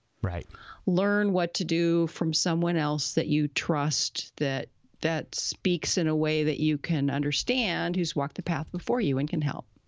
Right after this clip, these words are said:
Speaker 1: Yes, if, if you don't know how to get, you know, from here to there, talk to somebody who's been there. So talk to a
Speaker 2: Yeah.
Speaker 1: guide. Yeah.
Speaker 2: Yeah, yeah. And that's what A D H D coaches do. We're the guides.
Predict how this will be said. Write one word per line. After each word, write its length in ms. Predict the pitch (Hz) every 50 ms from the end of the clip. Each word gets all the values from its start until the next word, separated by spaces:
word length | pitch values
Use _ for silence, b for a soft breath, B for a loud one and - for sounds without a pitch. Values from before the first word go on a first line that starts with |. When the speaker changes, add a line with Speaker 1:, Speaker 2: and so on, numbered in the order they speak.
| _ _ _ _ _ _
Speaker 1:
Yes, 360 | - - 220 170 113 98 - 127
if, 120 | 139 123
if 320 | 127 131 113 120 117 101
you 100 | 110 120
don't 220 | 107 107 110 110 117
know 140 | 123 123 127
how 140 | 117 113 117 123
to 80 | 123
get, 260 | 107 101 110 127 - - - _ _
you 240 | - 269 254 233 110
know, 120 | 113 117 104
from 160 | - 107 101
here 140 | 104 127 127
to 80 | 113
there, 320 | 98 113 135 131 107 117 120
talk 260 | - - 110 117 -
to 80 | 120
somebody 340 | 113 - 123 123 127 127 131
who's 160 | 113 117 117 95
been 200 | - 101 110 117
there. 160 | 73 58 - -
So 180 | - - 76
talk 220 | 92 - - 92 -
to 80 | - 110
a 20 |
Speaker 2:
Yeah. 40 | 113
Speaker 1:
guide. 400 | 104 110 107 107 90 85 - - - - - _ _ _
Yeah. 260 | - 101 107 101 90 87 - - _ _ _
Speaker 2:
Yeah, 220 | - 185 160 139 143 - _ _ _ _ _ _
yeah. 120 | 175 165 - - - _ _ B B B B B B B B
And 100 | - 170
that's 200 | 175 175 175 -
what 100 | 185 175
A 120 | 165 160 160
D 100 | 160 160
H 220 | 160 156 - - -
D 100 | 160 147
coaches 400 | - 165 139 139 - 131 127 -
do. 220 | - 117 123 -
We're 160 | 131 143 151
the 100 | 139 151
guides. 460 | - - - - - - - - -